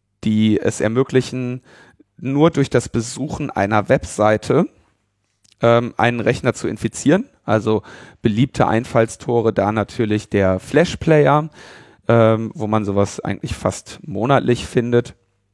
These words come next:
Ähm, oder, äh, so P D Fs waren auch lange Zeit sehr gut geeignet, ist ein bisschen weniger geworden.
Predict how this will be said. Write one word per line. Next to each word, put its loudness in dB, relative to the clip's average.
Ähm, -4
oder, -10
äh, -16
so -16
P -10
D 0
Fs -6
waren 0
auch -4
lange 0
Zeit 0
sehr -4
gut -10
geeignet, 0
ist -12
ein -8
bisschen -6
weniger 0
geworden. -2